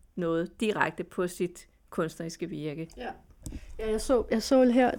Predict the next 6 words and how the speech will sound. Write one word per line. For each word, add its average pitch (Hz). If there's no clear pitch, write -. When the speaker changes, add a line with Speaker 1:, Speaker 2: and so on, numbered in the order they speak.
Speaker 2:
der 226
står 240
ligesom, 233
øh, 208
at 202
over, 247